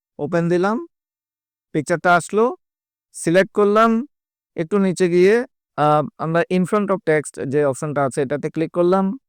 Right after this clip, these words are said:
ছবিটা একটু ছোট করলাম প্রয়োজন অনুসারে সাইজ করে, এরপর, আহ, move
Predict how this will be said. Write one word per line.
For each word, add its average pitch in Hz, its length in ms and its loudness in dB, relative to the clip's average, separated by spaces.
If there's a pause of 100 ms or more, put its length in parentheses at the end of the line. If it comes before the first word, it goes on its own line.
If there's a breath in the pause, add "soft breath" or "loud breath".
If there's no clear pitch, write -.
(1300)
ছবিটা 170 300 0
একটু 170 180 -2
ছোট 175 220 -2
করলাম 180 600 0 (2750)
প্রয়োজন 160 360 2
অনুসারে 156 520 -2
সাইজ 156 520 0
করে, 175 360 0 (240)
এরপর, 220 460 0 (600)
আহ, 143 320 0 (340)
move 214 240 2